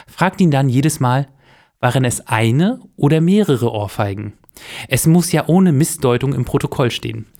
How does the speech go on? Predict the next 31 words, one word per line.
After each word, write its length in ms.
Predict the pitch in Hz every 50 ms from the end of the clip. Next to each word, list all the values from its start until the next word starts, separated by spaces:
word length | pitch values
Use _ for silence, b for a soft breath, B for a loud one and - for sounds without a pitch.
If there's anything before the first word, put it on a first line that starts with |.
| B B B B B B B _
Und 140 | - 147 160
das 160 | 147 - -
Wort 340 | 135 135 135 131 - - - - _ _ -
ein 260 | - 127 123 110 -
paar, 360 | - 117 101 107 151 214 247 - - _ _ _ _ _ _ _ _ _ _ _ _ _ _ _
jetzt 240 | - 117 - - -
in 120 | - 123
eckigen 260 | 117 113 - 127 117 107
Klammern 300 | - 110 110 107 104 -
klein 200 | - 113 104 110
geschrieben, 380 | 127 - - 165 170 175 190 190 B B B _
oder 260 | - 156 165 160 143 -
ein 200 | 120 120 110 -
paar, 380 | - - 107 110 151 190 233 - - _ _ _ _ _ _ _ _
groß 180 | - 113 110
geschrieben, 360 | - - - - 180 214 240 B B B B B B B B B B B 151 147 131 127 120 113 B B B
auch 200 | - - 151 -
das 280 | - - 160 208 - -
ist 260 | 165 156 - - -
schon 240 | - 156 165 180 151
in 80 | 147
der 100 | 131 131
deutschen 320 | 110 131 120 143 - - 147
Sprache 300 | - - 139 131 - -
ein 80 | 127 131
großer 400 | - - 120 120 117 113 - -
Unterschied, 500 | 165 180 170 127 117 - - - - - -
denn, 480 | - 117 - - 120 117 117 113 117 - - _ _ _ _ _ _ _ _ _
äh, 220 | 131 127 127 123
den 200 | 113 143 123 123
Mann, 320 | 120 113 127 175 214 208